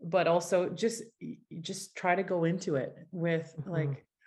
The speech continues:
Speaker 1: happiness and an open heart, and see, even if it's, uh, shows your vulnerability, that it's okay to go into that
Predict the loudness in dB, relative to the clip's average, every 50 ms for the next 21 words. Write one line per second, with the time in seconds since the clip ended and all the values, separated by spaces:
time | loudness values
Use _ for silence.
0 | -8 -4 -2 -2 -2 -2 -4 -6 -4 -4 -6 -6 -6 -6 -6 -6 -4 -6 -6 -6
1 | -6 -8 -4 0 4 4 4 4 2 -2 -10 -18 _ _ _ _ _ _ _ _
2 | _ _ _ -4 -2 -2 0 0 -2 -4 -6 -8 -6 -4 -4 -2 -2 0 0 -2
3 | -2 -4 -4 -6 -4 -2 -2 -2 -2 -4 -4 -4 -6 -6 -6 -10 -14 -16 -18 _
4 | -10 -6 -6 -4 -4 -4 -6 -8 -12 -14 -16 -20 -20 _ _ _ -14 -10 -4 -2
5 | 0 0 0 0 -2 -2 -2 -2 -2 -2 -2 -2 -2 -2 -2 0 0 0 0 0
6 | 0 0 0 2 0 0 0 -2 -8 -20 _ _ _ _ _ -8 -4 -2 -2 -2
7 | -2 -2 -2 -2 -2 -2 0 0 2 2 0 -2 -4 -10 -18 _ _ _ _ _
8 | _ -6 -6 -4 -4 -6 -6 -4 -4 -4 -4 -6 -10